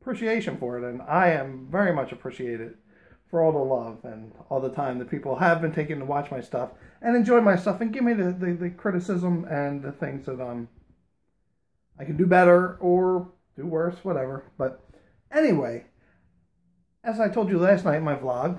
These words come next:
while I was walking around on the train s-, tracks, I was waiting for the premiere of the second half of season six, The Walking Dead, last night, and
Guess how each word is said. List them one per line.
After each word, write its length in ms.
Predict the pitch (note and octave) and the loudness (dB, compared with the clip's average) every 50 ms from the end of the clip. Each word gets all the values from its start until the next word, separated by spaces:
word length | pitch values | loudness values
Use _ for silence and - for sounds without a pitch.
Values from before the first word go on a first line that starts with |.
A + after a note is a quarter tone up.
| - | -6
while 180 | - F3 C#3+ B2+ | -6 -4 -2 -2
I 40 | B2+ | -2
was 100 | C#3 C#3 | -4 -2
walking 340 | C#3 C3+ C3 C#3 - C3+ C3 | -2 0 0 -2 -2 -4 -6
around 320 | B2+ C3 C3 C3 C3 C3 | -4 -4 -4 -4 -4 -6
on 100 | C3+ C3 | -6 -8
the 80 | C3+ B2+ | -8 -6
train 300 | - F3+ E3 D#3+ E3 D#3 | -4 -2 0 0 -2 -2
s-, 160 | - - - - - _ | -6 -12 -20 -20 -20 _
tracks, 340 | - - C3 D3 C3+ - | -10 -6 -6 -6 -4 -4
I 40 | D3 | -6
was 160 | A#2+ A#2+ - | -6 -4 2
waiting 300 | D3+ D#3+ E3+ F3+ E3 D#3+ | 6 6 6 6 2 -4
for 180 | - - D3 C3+ | -6 -4 -4 -4
the 280 | C3 C3 B2+ B2+ B2 - - - - - - - _ _ _ _ _ | -4 -4 -6 -6 -8 -10 -16 -20 -20 -20 -20 -20 _ _ _ _ _
premiere 520 | - E3 D#3+ F#3 B3+ C4+ A#3+ A3+ G#3+ G#3+ G3 | -4 0 2 2 4 4 4 2 2 2 2
of 420 | F3+ F3+ E3 D#3 D3+ D3 C#3+ C#3 - - - - - - - | 4 6 6 6 4 0 -6 -12 -14 -16 -18 -18 -20 -20 -14
the 120 | - C3+ C3 | -12 -12 -6
second 360 | - - A#3+ - G#3 F#3+ F3 | 0 0 0 2 2 0 0
half 320 | D#3 F#3 F#3+ F3+ E3 - | 0 0 0 0 -2 -2
of 180 | D#3 C3+ C3+ - | -6 -10 -12 -8
season 300 | - F#3+ F3 E3+ F3 C#3+ | -4 -2 -2 -2 -2 -6
six, 480 | - - - F3+ D#3 - - - - - _ _ _ _ _ _ _ _ - | -4 0 0 2 2 0 -4 -12 -20 -20 _ _ _ _ _ _ _ _ -6
The 60 | C#3+ | 0
Walking 400 | D3+ E3+ E3 D#3+ D#3+ E3 D#3 D3+ | 4 4 4 4 2 -2 0 4
Dead, 200 | E3+ E3 E3 D#3 | 6 6 6 6
last 260 | D3 C#3+ D3 D3 - D#3 | 4 4 2 2 0 0
night, 280 | D#3+ D#3 D#3+ D#3 D#3 - | 2 2 2 2 0 -2
and 400 | D#3 D3+ C#3 C3+ C3+ C3+ C3+ C3+ | -4 -2 -2 -2 -4 -6 -8 -12